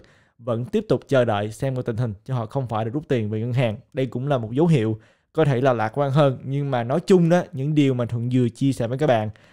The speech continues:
là tình hình bây giờ đó là sự lo ngại đến từ dịch bệnh, dẫn đến là có thể nhiều người bán nhiều loại tài sản của mình, và trong đó có crypto. Cộng vào đó nữa, chúng ta thấy là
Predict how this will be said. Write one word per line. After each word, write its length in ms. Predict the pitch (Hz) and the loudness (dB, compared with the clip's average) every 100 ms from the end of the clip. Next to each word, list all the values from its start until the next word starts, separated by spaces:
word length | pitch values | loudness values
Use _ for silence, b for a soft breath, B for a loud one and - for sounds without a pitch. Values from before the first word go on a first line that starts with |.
| b | b
là 520 | 127 135 123 120 117 | 0 2 4 2 0
tình 260 | 117 160 143 | 0 0 2
hình 140 | 127 | 2
bây 100 | 147 | 4
giờ 240 | 147 131 127 | 6 6 4
đó 160 | 156 - - _ _ _ _ _ _ - | 2 -2 -18 _ _ _ _ _ _ -8
là 120 | 123 | -4
sự 200 | 113 131 | -2 2
lo 180 | 139 135 | 4 4
ngại 240 | 120 110 | 2 0
đến 140 | 117 147 | 0 0
từ 60 | |
dịch 160 | 156 135 | -2 -2
bệnh, 260 | 135 113 113 b b b | -2 -2 -4 b b b
dẫn 260 | 123 113 139 | -6 -2 2
đến 240 | 151 185 | 2 2
là 340 | 175 123 113 | 2 2 0
có 320 | 113 143 143 165 | -2 0 0 0
thể 120 | 147 | -2
nhiều 260 | 131 123 117 | -2 -2 -2
người 300 | 117 113 110 | -2 -2 -2
bán 360 | 127 131 165 208 _ _ | 2 2 0 -6 _ _
nhiều 220 | 139 131 | -2 0
loại 180 | 117 113 | 0 0
tài 100 | 120 | -2
sản 160 | 117 120 | -4 -4
của 100 | 156 | -2
mình, 180 | 135 107 - | -2 -4 -8
và 100 | 117 | -8
trong 260 | - 127 123 | -4 -4 -2
đó 200 | 120 139 | -4 -4
có 220 | - 143 | -4 -2
crypto. 360 | - - 143 110 b b b b | -2 0 2 2 b b b b
Cộng 180 | 135 147 | -2 4
vào 120 | 156 | 6
đó 120 | 139 | 6
nữa, 140 | 165 131 | 4 2
chúng 160 | 170 170 | 0 2
ta 240 | 151 135 | 4 4
thấy 300 | 131 147 156 | 0 -2 0
là 140 | 175 | 0